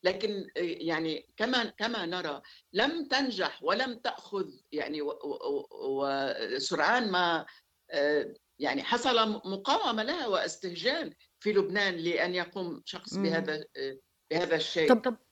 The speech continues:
Speaker 2: أبغى أسألك د-، آه، دكتورة، آه، اليوم إحنا بنشوف مثلًا مؤسسات حزب الله، آه، وأيضًا تابعة لحركة أمل، مثلًا، آه، القنوات الإعلامية، بنلاحظ مثلًا نساء ال-، حزب الله في قنا-،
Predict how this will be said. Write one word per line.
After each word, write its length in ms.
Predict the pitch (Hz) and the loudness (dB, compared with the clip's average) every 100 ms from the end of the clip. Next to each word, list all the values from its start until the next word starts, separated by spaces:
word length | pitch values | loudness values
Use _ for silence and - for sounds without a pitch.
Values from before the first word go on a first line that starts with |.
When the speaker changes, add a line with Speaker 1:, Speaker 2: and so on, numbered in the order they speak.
| - 131 - | -16 0 2
Speaker 2:
أبغى 400 | 247 262 294 381 | 4 4 4 4
أسألك 380 | - 247 180 | 2 2 2
د-، 160 | 165 220 | 0 0
آه، 220 | 202 175 165 | 4 4 2
دكتورة، 600 | 160 - 170 165 160 160 - - - 202 | 0 0 4 6 6 4 -6 -16 2 8
آه، 200 | 208 - _ | 8 6 _
اليوم 440 | 208 226 294 359 - | 6 10 10 8 4
إحنا 240 | - 277 | 2 6
بنشوف 580 | 226 214 208 - 254 - | 6 6 2 2 2 2
مثلًا 240 | 220 247 208 | 0 2 2
مؤسسات 580 | 208 220 226 285 269 - | 2 0 2 4 4 2
حزب 280 | 220 170 | -2 0
الله، 520 | 151 156 151 135 220 - - | 0 4 4 6 4 0 0
آه، 440 | 165 156 151 151 - | 2 4 4 2 2
وأيضًا 720 | 185 220 - 254 226 220 165 - | 6 6 6 4 2 2 -2 0
تابعة 240 | 220 170 | 4 4
لحركة 600 | 180 - 185 175 170 - | 4 0 -2 -2 -2 0
أمل، 200 | 165 165 | 2 2
مثلًا، 580 | 220 262 262 262 233 214 - - _ | 2 2 4 4 2 0 -6 -20 _
آه، 200 | 185 185 | 4 4
القنوات 680 | 175 - - - 233 247 - | 4 -2 -8 -2 0 0 0
الإعلامية، 760 | - 185 180 185 208 156 117 - - - - 226 | 0 4 6 6 6 4 2 0 -8 -18 2 6
بنلاحظ 480 | 269 302 - 285 | 8 6 6 4
مثلًا 360 | 220 - 254 262 | 4 2 2 4
نساء 640 | 262 202 - 247 233 - 180 | 4 4 2 4 6 4 4
ال-، 440 | 156 156 156 151 | 2 4 4 2
حزب 300 | - 185 156 | 0 -2 0
الله 380 | 151 156 180 208 | 2 4 4 4
في 320 | - 175 156 | 0 -2 -2
قنا-، 420 | 156 165 160 170 | -2 0 2 0